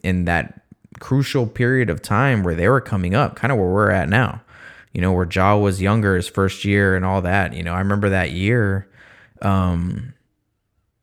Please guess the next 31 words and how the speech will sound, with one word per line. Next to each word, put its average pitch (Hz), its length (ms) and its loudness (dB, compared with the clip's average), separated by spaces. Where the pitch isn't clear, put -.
it 107 60 0
was 98 120 0
Tony 120 260 0
Parker 113 340 0
retirement 104 560 0
night, 87 320 -2
and 87 640 -2
they 117 800 0
came 107 300 0
into 107 300 0
our 95 140 2
house 165 280 0
and 110 140 0
beat 147 160 2
us. 87 220 -2
And 101 440 0
honestly, 110 420 0
I, 98 180 2
we 101 260 -4
haven't 160 200 2
been 127 120 2
able 143 180 2
to 143 60 0
beat 123 240 -2
them 90 220 0
really 101 380 0
ever 104 220 0
since 104 280 -2
that 101 240 0
night. 101 380 -4
Um, 92 720 -4